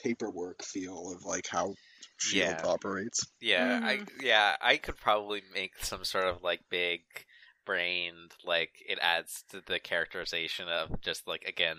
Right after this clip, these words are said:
Speaker 2: what Puck was saying, the inscrutable bureaucracy of it all.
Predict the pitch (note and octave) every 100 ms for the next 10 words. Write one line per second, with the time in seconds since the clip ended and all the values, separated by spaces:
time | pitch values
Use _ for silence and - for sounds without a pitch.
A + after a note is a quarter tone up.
0 | E2 E2+ F2+ - E2 F2 E2 E2 E2+ E2
1 | - F2+ F2 E2 E2+ - D#2+ D#2 D#2 D#2
2 | G2 - G#2+ G2 G2 G2+ G#2 G#2+